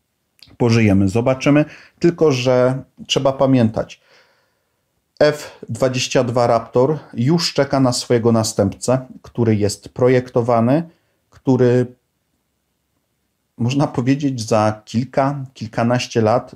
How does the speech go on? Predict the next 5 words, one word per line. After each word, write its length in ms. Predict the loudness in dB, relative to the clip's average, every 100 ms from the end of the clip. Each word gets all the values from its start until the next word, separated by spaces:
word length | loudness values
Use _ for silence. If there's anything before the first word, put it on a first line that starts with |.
| -8
zostanie 460 | -8 -2 0 0
wprowadzony 680 | -2 -2 0 0 0 0 0
do 120 | -2
produkcji. 640 | -2 -2 -2 -8 -14 -20 -20 _ _ _ _ _ _ _
A 420 | -2 0 2 0